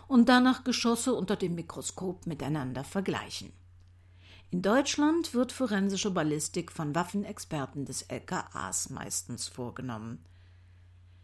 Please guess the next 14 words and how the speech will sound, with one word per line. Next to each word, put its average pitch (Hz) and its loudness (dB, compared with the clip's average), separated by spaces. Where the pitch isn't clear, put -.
Es - -12
gibt - -6
aber - -14
noch - -16
eine 247 0
ganz 294 -4
andere 160 0
Herangehensweise 156 -4
der 190 -2
Ballistiker 185 0
an 214 0
kriminell 226 4
benutzte 170 -4
Waffen. 113 -6